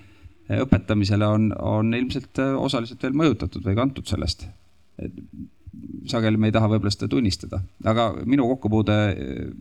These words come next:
praktilise õppetööga, selle pinnalt ma julgen seda kinnitada. Ja teine on muidugi seotud, äh, ressursiga. Et, äh, et projektõpe on kallis ja need ei ole tühjad sõnad. See ongi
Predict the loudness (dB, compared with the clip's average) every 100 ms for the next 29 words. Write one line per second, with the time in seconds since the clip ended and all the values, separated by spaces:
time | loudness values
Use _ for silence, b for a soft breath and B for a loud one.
0 | 0 0 0 -2 -2 -2 0 2 2 2
1 | 2 0 -2 -6 -16 -10 0 2 4 4
2 | 4 4 2 0 -2 0 0 0 -6 -10
3 | b b b b b b b -8 2 4
4 | 4 4 2 2 0 0 -2 -6 -6 -2
5 | 0 0 -2 -4 -4 -4 -4 -4 -6 -6
6 | -4 -4 -2 0 2 0 -8 -16 -12 -12
7 | -10 -10 -10 -6 0 0 0 -2 -4 0
8 | 0 0 -6 2 4 6 6 4 4 2
9 | 0 -6 -20 -20 -20 -20 -20 -18 -4 0
10 | 2 4 2 2 2 2 2 2 2 2
11 | 4 4